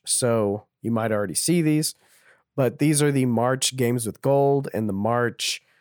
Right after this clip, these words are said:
PlayStation Plus games that are free. Um, both are really good. The PlayStation Plus is coming with Shadow of the Colossus, which is an amazing game, and Sonic Forces, which is actually a decent game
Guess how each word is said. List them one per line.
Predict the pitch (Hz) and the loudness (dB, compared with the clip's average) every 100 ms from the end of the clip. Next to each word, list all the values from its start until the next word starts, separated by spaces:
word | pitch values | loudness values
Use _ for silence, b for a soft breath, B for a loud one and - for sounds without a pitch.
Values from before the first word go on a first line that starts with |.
| _ _ _ | _ _ _
PlayStation | - 123 117 110 104 92 | -4 -2 -2 -4 -4 -6
Plus | 107 95 - | -4 -2 -2
games | 82 80 78 | -4 -6 -8
that | 71 | -10
are | - | -12
free. | - - - _ _ _ _ | -12 -14 -16 _ _ _ _
Um, | - 123 104 95 | -4 -2 -2 -4
both | 131 175 311 | 0 0 2
are | 165 | 0
really | 143 147 110 | 2 2 0
good. | 87 127 101 80 98 127 | 0 0 0 -2 -8 -6
The | 123 113 | -4 -4
PlayStation | - 175 190 180 151 117 | 0 0 2 0 0 -4
Plus | - 151 151 147 - - _ _ _ _ _ | -2 2 2 2 -2 -4 _ _ _ _ _
is | - 139 - | -2 0 0
coming | 151 151 135 117 | 2 2 2 2
with | 110 98 85 - - | 2 2 -2 -8 -10
Shadow | - - 117 147 | -4 0 2 2
of | 156 | 0
the | 160 | -2
Colossus, | 147 160 143 107 - 71 92 - 160 | -4 -2 0 0 -2 -4 -6 -6 -6
which | 120 117 120 | -8 -6 -6
is | 107 | -6
an | |
amazing | 85 90 156 147 85 | -4 0 0 0 -4
game, | 78 80 69 - _ _ _ _ _ _ | -8 -10 -12 -18 _ _ _ _ _ _
and | 117 123 113 107 | 0 0 0 0
Sonic | - 151 151 131 | 0 2 0 -2
Forces, | - 139 131 - 143 139 127 | -2 0 0 -2 -4 -6 -4
which | 143 247 | -2 -2
is | 262 - - | -2 -4 -2
actually | 156 - 320 220 | -2 0 0 0
a | |
decent | 113 - 92 - - | -2 -6 -2 0 0
game | 190 196 233 247 | 0 2 2 -2